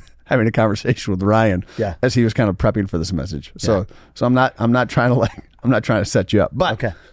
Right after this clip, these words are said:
Speaker 1: but do you think that was genuine repentance on Simon's part? Are we gonna see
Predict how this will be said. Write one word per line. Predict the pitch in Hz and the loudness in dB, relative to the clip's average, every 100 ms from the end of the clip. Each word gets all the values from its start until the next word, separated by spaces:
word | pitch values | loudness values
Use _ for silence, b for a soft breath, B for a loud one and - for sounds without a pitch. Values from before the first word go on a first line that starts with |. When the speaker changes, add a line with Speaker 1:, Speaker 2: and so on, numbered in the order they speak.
| b | b
Speaker 1:
but | 131 185 113 - b b b b b _ _ 143 | 0 2 0 -8 b b b b b _ _ 0
do | 143 | 4
you | 156 208 | 6 4
think | 202 151 139 - - _ _ _ _ _ - | 4 2 0 -4 -12 _ _ _ _ _ -2
that | 139 143 | 0 2
was | 110 | 0
genuine | 113 127 127 120 | 0 0 0 -2
repentance | 101 147 156 98 67 - - | -2 -2 -2 -4 -8 -10 -8
on | 101 | -6
Simon's | - 127 107 | -4 -4 -6
part? | - 90 73 - 117 90 - - - | -6 -8 -8 -10 -14 -14 -18 -20 -2
Are | 113 110 | 0 2
we | 127 | 2
gonna | 143 131 117 | 2 2 0
see | 120 107 98 | -2 -2 -2